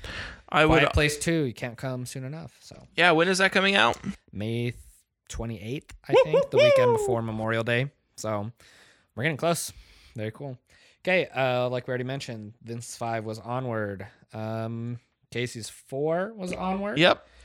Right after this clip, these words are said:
Speaker 2: So we're now to me and Vince's four. My number four movie was one that upon first watching the trailer, I thought would be boring and that I wouldn't like,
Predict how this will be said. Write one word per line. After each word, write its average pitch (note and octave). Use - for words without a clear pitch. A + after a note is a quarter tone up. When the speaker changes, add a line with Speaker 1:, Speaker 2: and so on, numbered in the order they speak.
Speaker 2:
So -
we're A2
now A#2+
to A#2+
me B2+
and B2+
Vince's B2+
four. D#2
My D3+
number E3
four E3
movie F#3+
was A2+
one A#2+
that G2+
upon A2+
first A#2+
watching A#2
the G#2+
trailer, D#3
I A2
thought G#2
would G2+
be G2+
boring B2+
and G#2+
that G#2+
I G#2+
wouldn't A2
like, B2+